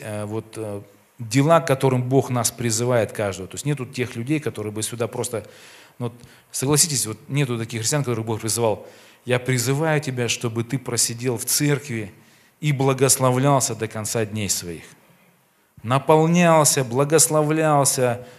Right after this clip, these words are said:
улыбка до ушей была, чтобы ты в духе постоянно ходил пьяный, чтобы у тебя денег постоянно куча было, чтобы ты процветал, чтобы вот,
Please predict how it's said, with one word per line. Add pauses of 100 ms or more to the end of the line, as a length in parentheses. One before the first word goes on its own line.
(1120)
улыбка
до
ушей
была,
чтобы
ты
в
духе
постоянно
ходил
пьяный,
чтобы
у
тебя
денег
постоянно
куча
было, (320)
чтобы
ты
процветал,
чтобы
вот,